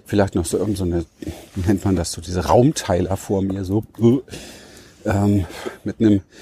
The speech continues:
netten Bild auf dem Schreibtisch <clears throat> von meiner Familie,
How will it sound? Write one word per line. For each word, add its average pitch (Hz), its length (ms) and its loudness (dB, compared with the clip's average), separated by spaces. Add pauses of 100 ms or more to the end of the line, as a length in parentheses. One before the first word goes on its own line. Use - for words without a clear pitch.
(180)
netten 117 260 2
Bild 131 180 4
auf 117 60 6
dem 110 100 6
Schreibtisch - 560 2 (380)
<clears throat> 143 300 2
von 110 140 2
meiner 104 200 4
Familie, 110 480 2